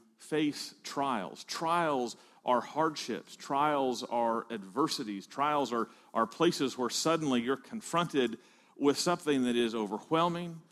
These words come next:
that is, uh, incredibly challenging, that requires you to do some deep, uh, inventory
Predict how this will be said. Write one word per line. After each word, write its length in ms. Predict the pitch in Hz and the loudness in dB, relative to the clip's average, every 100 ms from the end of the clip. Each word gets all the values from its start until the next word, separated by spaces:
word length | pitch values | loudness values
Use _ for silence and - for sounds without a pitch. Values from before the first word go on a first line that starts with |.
| - _ - | -20 _ -6
that 180 | 113 110 | -2 0
is, 360 | 107 107 98 - _ - | 0 0 -4 -14 _ -6
uh, 280 | 101 92 92 - _ - 117 - - | -4 -4 -6 -14 _ -20 -20 -20 -12
incredibly 680 | 117 107 - 175 170 143 131 | -12 -10 -4 0 2 2 0
challenging, 800 | - - 156 160 151 151 147 147 - _ _ _ _ | 0 -4 -2 -2 -4 -6 -6 -10 -18 _ _ _ _
that 260 | 104 123 123 - _ _ _ _ _ | -2 -2 -2 -6 _ _ _ _ _
requires 560 | 120 123 156 156 165 131 | -4 -2 4 6 6 4
you 120 | 131 | 2
to 120 | 127 | 0
do 160 | 113 131 | 0 -2
some 240 | - 117 | 0 -4
deep, 360 | 101 160 170 - - 127 | -2 -2 -2 -4 -10 -2
uh, 260 | 104 92 - | -2 -2 -2
inventory 720 | 147 180 151 113 123 110 104 | 0 0 0 -4 -4 -2 -2